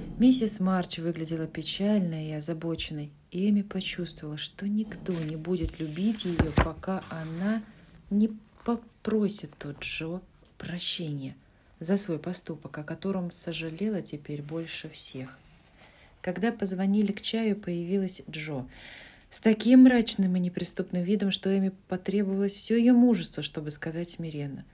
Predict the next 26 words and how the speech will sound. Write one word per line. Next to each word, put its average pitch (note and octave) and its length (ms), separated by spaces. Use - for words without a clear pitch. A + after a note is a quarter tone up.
«Пожалуйста, D3+ 640
прости A#3 420
меня, D#3+ 240
Джо. F#3 320
Мне C#4+ 220
очень, D4+ 540
ну, D4+ 220
очень A#3 340
жаль, A#3 240
что - 320
я G3+ 400
это F3+ 200
сделала». F#3+ 640
«Никогда F3 540
тебя D#3+ 240
не D3+ 100
прощу». C#3 380
И F#3 60
с - 120
этого D#3 280
момента D#3+ 540
Джо F#3+ 240
совершенно A#3 720
перестала E3+ 520
замечать D3 680
Эми. C3 320